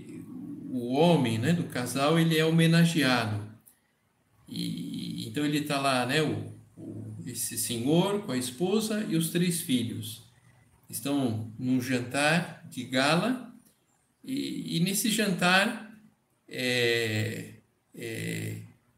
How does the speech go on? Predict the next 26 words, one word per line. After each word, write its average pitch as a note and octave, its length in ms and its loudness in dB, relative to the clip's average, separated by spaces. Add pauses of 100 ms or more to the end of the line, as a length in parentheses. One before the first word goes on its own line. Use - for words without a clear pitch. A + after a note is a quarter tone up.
(120)
estavam D#3 460 0
servindo E3+ 440 2
champanhe F3 460 -2
e - 40 -4
caviar. D3 800 -2 (720)
E C#3+ 120 0
aí, F3+ 340 4
tanto A#3+ 360 4
ele, C#3 640 4 (840)
é, A2+ 440 -8
como G3 300 4
ela E3 600 4
lembram B3+ 460 8
disso. D#3+ 460 0 (1400)
Então, D#3+ 340 2
ele F3 280 6
sempre F3+ 420 0
lembrava D#3+ 500 4
de D#3 80 -2
uma D3 180 2
promessa D3 680 0
que C#3+ 120 -6
não C#3 140 -2
estava C3 340 -4
conseguindo B2+ 600 -4
cumprir, A3+ 720 0